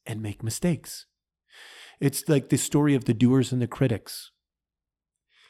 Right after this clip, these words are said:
There are the doers, there are the critics. The critics sit in the stands, the doers are down in the arena. The doers make mistakes, they fall down, they get hurt. The critics point and laugh and say, "Ha, ha, ha, look at you."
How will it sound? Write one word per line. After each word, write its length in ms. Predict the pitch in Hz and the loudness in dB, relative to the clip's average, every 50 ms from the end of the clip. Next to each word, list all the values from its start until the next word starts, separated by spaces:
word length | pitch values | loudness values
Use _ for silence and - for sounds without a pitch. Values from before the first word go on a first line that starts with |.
| _ _ _ _ | _ _ _ _
There 180 | - 143 139 135 | 0 2 2 2
are 60 | 139 | 2
the 100 | 131 135 | 0 -2
doers, 460 | 127 113 120 123 131 135 135 135 135 | -2 -2 -2 0 2 2 0 0 -2
there 180 | - 131 123 123 | -4 -6 -6 -4
are 80 | 123 120 | -4 -6
the 80 | 117 | -8
critics. 520 | 113 - - 131 127 107 98 - - - - | -8 -6 -4 -4 -4 -4 -6 -8 -12 -12 -12
The 80 | - | -10
critics 340 | - - 123 117 113 - - | -8 -6 -6 -4 -6 -8 -10
sit 140 | - 131 110 | -10 -10 -10
in 60 | 104 | -10
the 60 | 110 | -10
stands, 500 | 104 - - 151 135 127 123 120 117 - | -12 -6 -4 -4 -2 -2 -2 -4 -6 -8
the 80 | - 120 | -10 -6
doers 380 | 107 123 120 120 120 113 - | -4 -2 -2 -2 -2 -2 -4
are 60 | 123 110 | -4 -6
down 220 | 107 110 110 113 | -6 -6 -6 -6
in 80 | 110 107 | -8 -8
the 120 | 107 107 | -8 -8
arena. 360 | 104 104 113 117 120 113 110 | -8 -6 -4 -4 -4 -4 -6
The 100 | 101 104 | -6 -8
doers 420 | 101 104 135 147 147 151 131 - 127 | -2 2 4 4 6 4 2 2 0
make 200 | 127 123 - - | -2 -4 -4 -4
mistakes, 400 | 110 - - - 147 131 - - | -8 -6 -2 0 0 0 0 -4
they 100 | 117 107 | -6 -6
fall 240 | - - 131 123 | -4 -2 -2 0
down, 160 | 117 127 120 117 | 0 -2 -2 -4
they 80 | 117 | -4
get 200 | 107 117 110 95 | -6 -6 -4 -2
hurt. 180 | 113 135 135 - | 0 -2 -2 -2
The 60 | 110 | -6
critics 360 | - - - 143 139 - - | -4 -2 0 0 0 -2 -4
point 340 | - - - 139 143 135 - | -6 -4 -2 0 -2 -2 -2
and 120 | 117 110 | -4 -4
laugh 320 | 117 131 139 135 123 - - | -2 0 0 0 0 -2 -4
and 100 | 110 104 | -8 -8
say, 160 | - - 117 | -6 -6 -6
"Ha, 220 | 107 - 165 151 | -2 -2 -2 0
ha, 160 | 120 147 151 123 | 0 0 0 0
ha, 220 | 131 156 151 139 | 0 -2 -2 -2
look 180 | 131 135 139 - | -4 -6 -4 -6
at 160 | 123 - - | -6 -2 2
you." 300 | 147 156 156 143 117 98 | 4 6 6 6 4 2